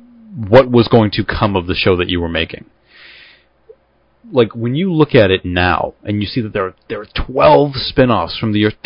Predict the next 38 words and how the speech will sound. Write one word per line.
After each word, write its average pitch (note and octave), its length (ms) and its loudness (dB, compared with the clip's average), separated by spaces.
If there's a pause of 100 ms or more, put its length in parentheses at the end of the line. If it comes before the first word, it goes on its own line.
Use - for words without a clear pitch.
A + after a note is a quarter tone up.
twelve F#3+ 340 6
spin-offs, - 760 -4
like, C3+ 320 4 (880)
can D#3+ 200 2
you G3 180 4
even F3 600 0 (1120)
fathom C#3 420 4
that? D#2+ 220 -4
Like, F#2+ 200 -4
what C#3 180 2
are G3+ 60 6
your F3+ 140 2
thoughts E3+ 400 -2
on F2 120 -4
that? D#2+ 160 -6
Like, F#2 220 -6
can D3 160 -4
you C#3+ 140 0
even, E3 540 0 (640)
does C3 140 -2
it D#3+ 80 2
even E3+ 240 2
register? C#3 500 0
Like, G2 280 -2
it E3+ 280 0
only A#3 280 8
just F3+ 260 4
registered D#3+ 380 2
with C#3 120 -2
me D#3 140 2
now. C#3+ 560 2
<laughs> - 40 -12
Like, D#3+ 340 4
it D3+ 140 0
just, - 300 -2
I C#3+ 120 0
didn't E3 400 0
even C#3 400 -4